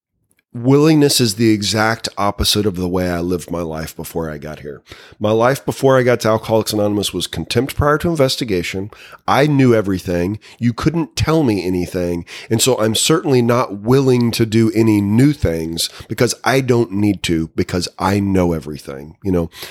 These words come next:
that first sponsor and, you know, alcohol did what alcohol does, which beat me into a state of reasonableness where I was ready to listen to other people.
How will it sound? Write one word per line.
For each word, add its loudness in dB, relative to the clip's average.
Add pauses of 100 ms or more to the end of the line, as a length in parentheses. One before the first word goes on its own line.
(140)
that 0
first 2
sponsor 0 (460)
and, 2 (440)
you 2
know, 0 (400)
alcohol 0
did 0
what 2
alcohol 0
does, 0
which -6
beat 0
me 2
into 4
a 2
state 0
of 0
reasonableness 0
where -2
I 0
was 0
ready 0
to -8
listen 0
to -4
other 0
people. -4